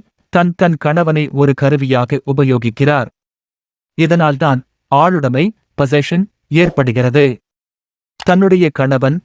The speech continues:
தன்னை மறந்துவிட்டால், தன்னை விட்டுச் சென்றுவிட்டால், தான் தனிமைப்படுத்தப்படுவோம் என்று மனைவி பயப்படுகிறாள். அப்பொழுது கணவன் மனைவி தப்புவதற்கு உதவி செய்கிறான்.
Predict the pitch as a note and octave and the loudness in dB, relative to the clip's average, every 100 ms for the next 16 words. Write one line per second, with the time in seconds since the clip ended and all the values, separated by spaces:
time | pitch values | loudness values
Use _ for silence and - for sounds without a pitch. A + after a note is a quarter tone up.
0 | _ _ E3 D#3+ F3 D#3+ C3 C3+ B2+ B2 | _ _ -2 0 -2 0 -2 -2 -2 -4
1 | A#2 F3 D3 A2+ _ - D3+ E3+ F3 C3+ | -2 -2 -2 -4 _ -4 -2 0 0 -2
2 | C#3 F#3+ - C3 B2 B2 A#2 F3 C3+ A#2+ | 0 -2 0 -2 -2 -4 -2 -2 -2 -4
3 | _ _ _ E3 D3 B2 D#3+ F#3 G#3 G#3+ | _ _ _ 0 0 0 -2 2 2 2
4 | D#3 D#3 E3 C#3+ C3+ C3+ D3 C3 A#2+ A#2+ | -2 -2 -2 -2 -2 0 0 0 -2 0
5 | C#3+ - C3+ C#3 F#3 F#3 F3 C3+ C3+ D3 | -2 0 0 2 2 0 -2 0 -2 0
6 | C3+ B2 D3 D#3 E3 B2 C3 C#3+ C#3+ C#3 | -2 0 0 -2 -4 -4 -4 0 0 0
7 | E3 E3+ - C#3+ D#3+ E3 - B2+ C3 D#3+ | 0 0 -2 -2 0 -2 -2 -2 0 0
8 | E3 - A#2+ C3+ A#2+ A#2 - F3 B2 - | -2 -2 -4 -2 -2 -2 -2 0 -2 0
9 | C#3 C#3+ B2 A#2+ A2 C3 C3+ G#2+ | 0 0 0 -2 0 0 0 -2